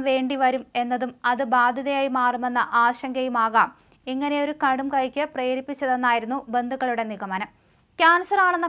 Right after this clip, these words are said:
കാര്യം ആരോടും പറയരുതെന്ന് പറഞ്ഞിരുന്നെന്നും അമ്മ പറയുന്നു. അജീഷിന്റെ അമ്മയും സഹോദരി അനിലയും അച്ഛൻ അനിൽകുമാറും നൊമ്പരക്കാഴ്ചയാണ് നാട്ടുകാർക്ക്. ഇവരെ എങ്ങനെ ആശ്വസിപ്പിക്കണമെന്ന്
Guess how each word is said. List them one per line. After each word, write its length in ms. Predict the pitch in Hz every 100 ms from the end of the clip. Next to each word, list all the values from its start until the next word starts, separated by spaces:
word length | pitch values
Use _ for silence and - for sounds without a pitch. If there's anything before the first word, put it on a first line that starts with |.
| 330
കാര്യം 300 | 311 311 320 269 262
ആരോടും 360 | 277 302 339 311
പറയരുതെന്ന് 600 | 277 262 277 269 269 262 254 _
പറഞ്ഞിരുന്നെന്നും 680 | 254 254 262 269 254 247 220 - 233
അമ്മ 180 | 233 240
പറയുന്നു. 400 | 226 208 208 262 - _ _ _
അജീഷിന്റെ 520 | 240 240 269 269 277 - 254
അമ്മയും 360 | 247 254 269 269 -
സഹോദരി 500 | 262 254 254 254 262 - 233
അനിലയും 420 | 247 254 254 269 269 247
അച്ഛൻ 260 | 247 262 240 - 247
അനിൽകുമാറും 640 | 254 269 269 254 247 214 - _ - 262
നൊമ്പരക്കാഴ്ചയാണ് 880 | 269 294 320 320 294 285 277 233 220
നാട്ടുകാർക്ക്. 600 | 226 226 233 220 208 214 208 _ _ -
ഇവരെ 280 | 254 277 277 277
എങ്ങനെ 280 | 269 294 330 - 269
ആശ്വസിപ്പിക്കണമെന്ന് 880 | 269 269 294 269 269 277 269 262